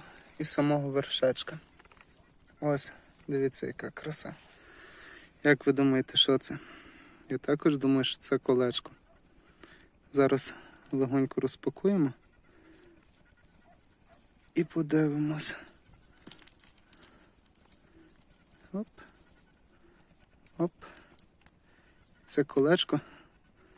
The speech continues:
причому ціле. Опа. Але дивіться, яка в когось рука була велика, палець. Як кажуть,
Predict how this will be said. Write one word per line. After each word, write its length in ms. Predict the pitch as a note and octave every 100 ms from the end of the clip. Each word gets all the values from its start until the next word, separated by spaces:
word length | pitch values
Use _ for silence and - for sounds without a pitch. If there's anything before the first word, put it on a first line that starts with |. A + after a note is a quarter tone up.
| _ _ _ _
причому 500 | - C3+ - D3 C#3
ціле. 420 | - C#3+ C3+ C3+ - - - _ _ - _ _ _ _ _ _ _ _ _ _ _ _ _ _ _ _ _ _ - - - - - _ _ _ _ - _ _ _ _ _ -
Опа. 400 | - - - F3+ - _ _ _ _ - _ _ _ -
Але 160 | C#3+
дивіться, 420 | C3 C#3 C3+ - C3
яка 300 | C3 - C3+
в 80 |
когось 520 | - D3 C#3 C3+ - - - _ _ _ - _ _ _ _ -
рука 260 | C#3 D3
була 300 | C3+ C#3 C3
велика, 500 | B2+ C3 C3+ B2+ - - - -
палець. 500 | C#3 C3+ C3 - - - _ _ _ _ _ _ _ _ _ _ _ - _ - _ _ _ _ _ - _ _ -
Як 140 | D3+ -
кажуть, 460 | D#3+ D3 C#3+ -